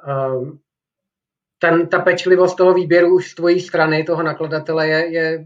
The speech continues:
myslím, že je jako zásadní. Protože samozřejmě, že tě napadne, že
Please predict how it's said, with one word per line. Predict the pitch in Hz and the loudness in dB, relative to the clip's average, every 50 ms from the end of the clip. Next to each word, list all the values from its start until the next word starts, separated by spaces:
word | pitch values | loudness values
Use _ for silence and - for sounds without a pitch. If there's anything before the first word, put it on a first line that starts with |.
| 170 | -14
myslím, | 165 151 - - 156 160 | -14 -14 -12 -10 -10 -8
že | 151 165 | -4 -2
je | 165 160 | -2 -2
jako | 160 156 151 - 165 165 165 160 156 160 _ _ _ _ - | -2 -2 -4 -4 -4 -4 -4 -4 -6 -10 _ _ _ _ -4
zásadní. | 143 143 139 139 170 160 143 139 131 120 113 - _ _ _ _ _ _ _ _ _ _ _ _ _ _ _ _ _ | -4 -4 -4 -4 -6 -4 -4 -4 -8 -10 -10 -14 _ _ _ _ _ _ _ _ _ _ _ _ _ _ _ _ _
Protože | - 135 135 131 135 - 143 143 123 127 147 143 139 143 143 143 143 160 170 175 - - _ _ _ _ _ _ _ _ _ _ _ _ _ - | -10 -8 -8 -8 -8 -6 -6 -6 -2 0 4 6 6 6 4 2 0 -4 -6 -10 -14 -20 _ _ _ _ _ _ _ _ _ _ _ _ _ -6
samozřejmě, | 160 151 147 143 160 156 156 151 | -6 -4 -2 -2 -2 -2 0 0
že | 165 165 | 0 0
tě | 160 160 175 170 | 0 2 2 2
napadne, | 165 156 - - 160 147 156 165 165 | 2 2 2 0 0 2 2 0 0
že | 151 160 170 170 170 160 | 2 2 4 4 4 4